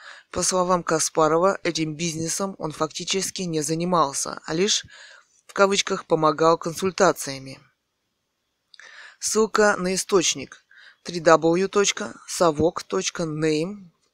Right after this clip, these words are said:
слэш форум слэш топик подчёркивание семь три шесть слэш ласт.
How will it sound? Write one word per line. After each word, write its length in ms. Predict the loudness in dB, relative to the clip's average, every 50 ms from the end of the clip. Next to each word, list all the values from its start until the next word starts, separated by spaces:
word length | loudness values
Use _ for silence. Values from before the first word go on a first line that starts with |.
| _ _
слэш 480 | -12 -4 2 6 6 6 6 2 -2
форум 460 | -6 -4 0 2 4 4 2 2 -4
слэш 440 | -6 -4 0 0 0 0 0 -2 -4
топик 500 | -2 0 0 0 0 -2 -8 -10 -10 -12 _
подчёркивание 880 | -6 -4 -4 -2 0 0 0 -2 -4 -10 -10 -8 -10 -10 -12 -12 -10 -10
семь 420 | -10 -6 -2 -2 -2 -2 -4 -10
три 300 | -12 _ -6 -6 -4 -2
шесть 520 | -2 0 2 2 2 2 -2 -6 -10 -10 -10
слэш 500 | -8 -4 -2 0 0 0 0 -2 -6 -8 -6
ласт. 520 | -6 -6 -2 0 -2 -2 -2 -8 -14 -18